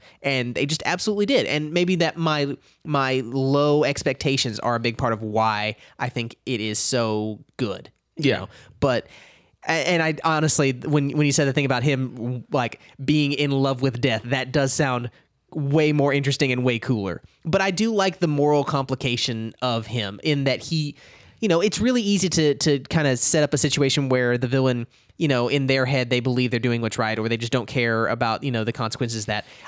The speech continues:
Speaker 1: I really like that he, he seems to really feel it that he is killing these people. Like, he doesn't, he doesn't want to do that. Like, that's, that's, it's,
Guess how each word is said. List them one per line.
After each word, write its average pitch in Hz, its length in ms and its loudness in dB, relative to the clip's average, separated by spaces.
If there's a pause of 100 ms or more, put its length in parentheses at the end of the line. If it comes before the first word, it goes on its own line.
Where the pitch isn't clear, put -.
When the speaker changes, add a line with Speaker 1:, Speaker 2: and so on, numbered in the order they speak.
Speaker 1:
I 175 100 0
really 185 420 0
like 165 320 0
that 147 140 -2
he, 160 500 -4 (680)
he 190 160 -4
seems 302 320 0
to 202 140 2
really 160 600 0 (160)
feel 165 460 0
it 120 160 -2
that 131 140 0
he 139 200 0
is 117 100 -2
killing 120 360 -2
these 95 160 -10
people. 104 260 -6
Like, 95 140 -8
he 175 180 -2
doesn't, 170 540 2 (300)
he 202 120 0
doesn't 170 480 0
want 151 300 2
to 147 100 0
do 127 260 0
that. 92 260 -6 (120)
Like, 135 180 -4
that's, 156 240 -2
that's, 165 340 -2
it's, 170 220 0